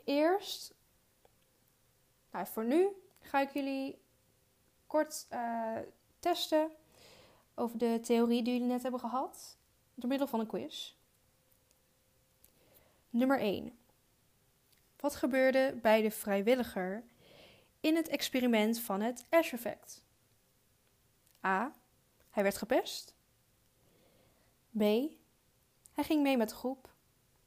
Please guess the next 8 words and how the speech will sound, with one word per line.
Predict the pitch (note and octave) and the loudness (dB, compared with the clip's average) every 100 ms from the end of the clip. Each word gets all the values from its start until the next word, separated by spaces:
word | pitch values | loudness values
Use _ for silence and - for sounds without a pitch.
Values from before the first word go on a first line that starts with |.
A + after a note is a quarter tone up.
| _ _ _ _ _ _ _ | _ _ _ _ _ _ _
Of | D4 D#4+ - | -4 -2 0
C. | B3+ B3+ B3+ - _ _ _ _ | 2 0 -2 -12 _ _ _ _
Hij | - D4 | 0 2
ging | D4+ D4 | 4 2
tegen | C4+ A#3+ A#3+ | 4 2 0
de | |
groep | A3+ G#3+ G#3+ - | -4 -4 -4 -4
in. | G#3 F#3 F#3+ | -4 -4 -8